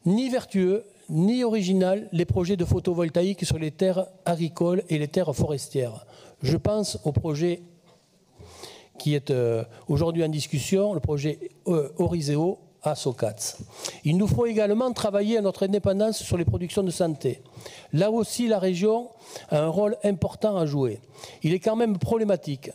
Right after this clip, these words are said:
que dans le pays de Pasteur, nous n'ayons pas été en capacité de produire un vaccin pour lutter contre la covid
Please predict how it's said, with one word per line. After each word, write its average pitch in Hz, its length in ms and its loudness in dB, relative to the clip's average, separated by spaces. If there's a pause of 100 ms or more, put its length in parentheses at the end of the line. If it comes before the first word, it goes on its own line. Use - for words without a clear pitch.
(140)
que - 80 -2
dans 156 140 2
le 160 80 0
pays 202 240 0
de 170 80 2
Pasteur, 202 580 0
nous 175 120 2
n'ayons 165 280 2
pas 185 140 -2
été 175 340 -2
en 151 80 0
capacité 185 680 -2 (340)
de 151 120 0
produire 190 520 0
un 170 80 0
vaccin 170 440 0
pour 151 180 -2
lutter 165 360 0
contre 165 300 -2
la 147 100 2
covid 120 360 -4